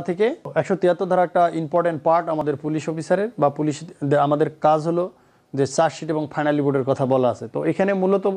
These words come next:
একশো তিয়াত্তর ধারা বলা আছে পুলিশ অফিসার্স কর্তৃক রিপোর্ট। আমরা একটা রিপোর্ট দিব কোথায়? আদালতে। তা ধরে নেন গল্প আকারে যদি নেই, আমরা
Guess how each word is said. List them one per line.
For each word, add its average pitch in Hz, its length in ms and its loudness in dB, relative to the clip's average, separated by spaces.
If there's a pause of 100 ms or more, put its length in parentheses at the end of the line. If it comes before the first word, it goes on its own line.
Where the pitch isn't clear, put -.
(260)
একশো 180 160 0 (100)
তিয়াত্তর 185 340 2
ধারা 175 200 4
বলা 175 140 2
আছে 165 120 -4 (120)
পুলিশ 208 220 2 (160)
অফিসার্স 180 380 0 (120)
কর্তৃক 170 420 2 (260)
রিপোর্ট। 151 320 2 (600)
আমরা 180 280 2
একটা 165 140 0 (120)
রিপোর্ট 180 280 2
দিব 180 100 2 (140)
কোথায়? 180 300 2
আদালতে। 156 360 2 (840)
তা 165 60 4 (100)
ধরে 185 200 6
নেন 233 140 2 (100)
গল্প 180 160 2 (100)
আকারে 202 280 0
যদি 185 200 -2
নেই, 190 100 -2 (100)
আমরা 175 160 2